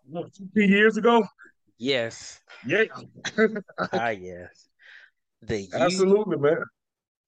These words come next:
Speaker 2: Ah,
Speaker 1: Y-,
Speaker 2: yes.
Speaker 1: yep, yep, yep, yep. This, this, this week, this week brings us another rendition of F S U Miami game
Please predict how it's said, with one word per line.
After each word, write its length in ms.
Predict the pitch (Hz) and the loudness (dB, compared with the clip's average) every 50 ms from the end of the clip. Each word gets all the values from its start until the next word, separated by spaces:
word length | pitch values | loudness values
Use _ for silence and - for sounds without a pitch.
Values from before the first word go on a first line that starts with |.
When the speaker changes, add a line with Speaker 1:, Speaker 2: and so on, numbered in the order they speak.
| _ _ _ _ _ _ _ _ | _ _ _ _ _ _ _ _
Speaker 2:
Ah, 140 | - - 123 | -12 -6 -2
Speaker 1:
Y-, 80 | 123 131 | -2 -2
Speaker 2:
yes. 140 | 113 113 139 | -2 0 2
Speaker 1:
yep, 160 | 147 185 214 202 | 2 2 2 2
yep, 280 | 160 165 196 214 233 233 226 - 139 | 4 6 6 8 6 4 0 0 4
yep, 240 | - 170 208 226 220 - 160 | 4 6 6 4 4 2 2
yep. 180 | 143 170 190 156 135 | 4 4 4 4 6
This, 180 | 170 226 233 233 | 6 6 6 4
this, 340 | - 175 240 233 240 226 196 | 2 2 2 2 2 -2 0
this 220 | 165 214 247 233 208 | 2 2 2 2 0
week, 260 | 190 226 247 240 240 - _ _ _ - | 2 4 4 4 2 0 _ _ _ -2
this 160 | - 240 233 | -2 0 0
week 260 | 170 208 240 233 240 | 0 0 -2 0 2
brings 280 | - 214 226 226 185 220 | 2 4 4 4 2 2
us 200 | 226 226 220 - - | 0 0 -2 -4 -6
another 400 | 170 180 185 220 240 240 233 220 | -6 -4 -2 -2 -2 -2 -2 -4
rendition 680 | 233 226 220 185 175 233 233 - - 190 180 170 170 165 _ _ _ _ _ - | -4 -4 -6 -4 -6 -8 -8 -8 -8 -10 -10 -10 -10 -16 _ _ _ _ _ -8
of 220 | - 165 143 135 - - | -8 -8 -8 -10 -10 -2
F 160 | 170 196 214 202 | -2 -2 -2 -2
S 220 | 208 208 196 - - | -4 -6 -6 -6 -8
U 100 | 214 202 | -10 -8
Miami 580 | 170 180 190 190 - - 185 220 226 185 156 147 | -6 -4 -4 -4 -4 -2 -2 -2 -2 -2 -4 -4
game 360 | 139 139 135 123 113 - - | -4 -4 -6 -6 -10 -12 -18